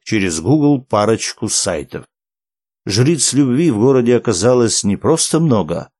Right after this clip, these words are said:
а очень много. Андрей просматривал страницу за страницей и не мог выбрать.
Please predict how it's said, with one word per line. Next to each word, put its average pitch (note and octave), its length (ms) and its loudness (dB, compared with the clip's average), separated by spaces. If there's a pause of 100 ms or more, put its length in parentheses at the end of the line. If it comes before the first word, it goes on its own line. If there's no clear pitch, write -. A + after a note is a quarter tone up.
а F2 340 -8
очень C#3+ 440 -2
много. D#2 540 -8 (640)
Андрей D#3+ 360 2
просматривал C#3 840 0
страницу A2 720 -2
за G#2 160 0
страницей A2+ 720 -2
и A2 40 0
не A2 100 0
мог A2 260 0
выбрать. C#3+ 580 -2